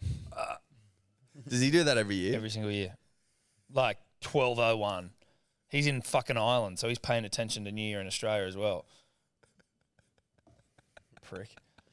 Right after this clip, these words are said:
Speaker 1: Um, yeah, no, mate, you gotta warm up.
Speaker 2: You gotta warm up.
Speaker 1: You gotta warm up. That's planning for you, though, but I don't often. Sometimes I do, often I don't.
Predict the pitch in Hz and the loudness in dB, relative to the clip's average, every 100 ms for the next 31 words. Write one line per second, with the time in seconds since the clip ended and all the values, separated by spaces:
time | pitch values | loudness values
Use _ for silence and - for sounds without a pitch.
0 | _ - _ _ 117 113 110 110 110 101 | _ -20 _ _ -2 2 2 2 -2 -8
1 | - _ _ - - 151 196 147 165 190 | -14 _ _ -20 -6 2 2 4 4 4
2 | 165 175 208 185 165 135 85 - _ _ | 2 4 6 6 6 4 -2 -10 _ _
3 | _ _ _ _ _ _ _ - 107 110 | _ _ _ _ _ _ _ -8 0 4
4 | 117 92 85 78 80 139 151 143 127 120 | 4 2 -6 -4 0 2 4 4 4 2
5 | - 147 - 127 131 131 98 92 92 90 | 2 0 0 -2 0 -2 -4 -8 -6 -6
6 | 104 117 123 120 117 92 - _ - 107 | -2 0 2 2 0 -2 -8 _ 0 0
7 | - 85 - - 165 147 127 113 113 110 | 0 -10 -6 2 4 4 4 2 2 2
8 | 107 110 107 104 | -2 -2 0 -2